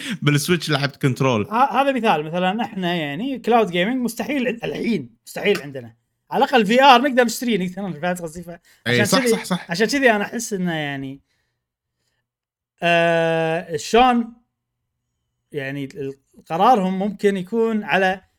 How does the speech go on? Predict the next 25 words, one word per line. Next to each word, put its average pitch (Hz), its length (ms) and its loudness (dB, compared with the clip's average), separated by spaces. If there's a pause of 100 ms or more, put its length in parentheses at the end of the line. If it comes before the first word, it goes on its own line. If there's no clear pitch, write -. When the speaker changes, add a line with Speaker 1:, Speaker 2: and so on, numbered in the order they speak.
(260)
Speaker 2:
شيء 311 280 -4
صغير 262 220 -4
حيل 269 600 0
وما 233 180 -2
راح 247 180 -4
يكبر 208 460 0
و-، 202 160 -4
عرفت؟ 180 320 -4
مو 202 180 -4
مضمون 180 300 -2
كلش 135 320 -10
أبدًا. 135 300 -10 (320)
Speaker 1:
مم، 135 220 4
مم، 110 200 0
Speaker 2:
إنك - 160 -4 (120)
Speaker 1:
مم، 101 60 -4
Speaker 2:
كتبنا 98 260 -2
Speaker 1:
مم، 85 40 -4
Speaker 2:
عليه. - 100 -10
Speaker 1:
مم. 98 100 -16 (840)
Speaker 2:
آه، 302 600 -8 (1400)
يعني 180 380 -12
في 262 180 -6
شغلة 226 260 2
بس، 233 420 -6